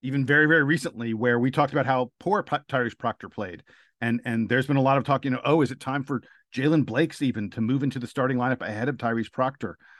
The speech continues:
Uh, uh, you know, eh, when you see a game like this, you see why Tyrese Proctor is in the starting lineup, why he is playing big minutes for Duke, and why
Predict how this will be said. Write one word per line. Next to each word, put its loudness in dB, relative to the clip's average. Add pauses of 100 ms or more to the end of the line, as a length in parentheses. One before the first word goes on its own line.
(720)
Uh, 0 (680)
uh, -8 (100)
you 0
know, 2
eh, -10
when 4
you 6
see 2
a 4
game 4
like 0
this, 0
you -2
see -2
why 2 (420)
Tyrese 2
Proctor 0
is 0
in 2
the 0
starting -6
lineup, -6
why 0
he 0
is -2
playing -2
big -6
minutes -8
for -8
Duke, -6
and -2
why -2